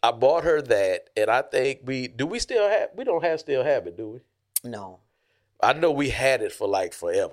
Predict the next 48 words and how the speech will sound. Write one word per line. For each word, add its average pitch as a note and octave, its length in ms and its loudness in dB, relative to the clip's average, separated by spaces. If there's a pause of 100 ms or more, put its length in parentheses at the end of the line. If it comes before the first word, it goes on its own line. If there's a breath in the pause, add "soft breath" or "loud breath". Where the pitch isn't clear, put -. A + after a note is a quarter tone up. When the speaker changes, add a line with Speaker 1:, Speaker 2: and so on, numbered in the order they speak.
Speaker 2:
We F#3+ 80 -4
had A3+ 140 0
it A3+ 80 -8
for F3 80 2
a D3 60 2
long C#3 340 0
time. A2+ 460 -6
Speaker 1:
And G#2 120 2
I, A2 120 4
she, - 220 -2
I G2 120 2
think B2+ 240 -4
she A#2+ 160 -4
put C#3 280 -2
it A#2+ 140 -2
in A2+ 180 -6
the B2+ 60 -4
bathroom G2+ 880 -2 (120)
at F2+ 140 -2
one G#2+ 240 -4
time. F2 360 -6
You G#2 80 -14
put C#3 180 -2
it - 20 -4
in A2 80 -8
the G2+ 60 -8
bathroom, B2+ 320 0
Speaker 2:
It - 20 -2
was C#3 140 -4
in C3+ 80 -6
the B2+ 40 -8
Speaker 1:
didn't B2+ 140 -4
you, F#3 80 2
right? F#3 100 0
Speaker 2:
bathroom. B2 140 -16 (380)
Mm-hmm. B2+ 120 -18 (580)
Speaker 1:
And - 60 -4
she - 160 -2
was A2+ 220 -8
just G#2 500 -2
so G2+ 200 -2
smitten F2+ 840 -6 (260)
by F2+ 240 -2
how F2+ 540 -2
I F#2 200 0
connected F2 680 -8
all E2 200 -8
the D#2 120 -12